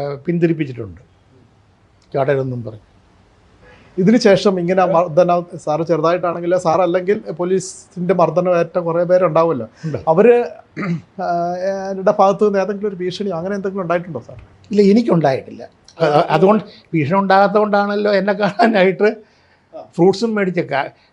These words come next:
Speaker 1: കാലൊടിഞ്ഞ്, അപ്പൊ കാലുകൊണ്ടൊക്കെ അത് ചവിട്ടി കാണും. അതാണ് അവര് ആ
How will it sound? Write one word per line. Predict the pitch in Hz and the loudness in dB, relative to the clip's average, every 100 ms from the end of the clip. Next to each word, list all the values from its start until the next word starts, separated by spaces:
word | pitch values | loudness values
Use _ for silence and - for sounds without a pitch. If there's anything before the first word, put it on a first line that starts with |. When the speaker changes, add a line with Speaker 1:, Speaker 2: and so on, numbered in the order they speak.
| - | -2
Speaker 1:
കാലൊടിഞ്ഞ്, | 147 156 190 208 208 196 277 - _ _ - | 0 2 2 0 -2 -4 -8 -16 _ _ -12
അപ്പൊ | 123 143 | -8 -4
കാലുകൊണ്ടൊക്കെ | 143 147 160 170 180 185 | -2 -2 -2 -4 -4 -2
അത് | 180 190 | 0 2
ചവിട്ടി | 180 180 196 | 2 2 4
കാണും. | 202 180 135 | 4 2 -4
അതാണ് | 117 143 160 165 | -6 -4 -2 -2
അവര് | |
ആ | 185 | -2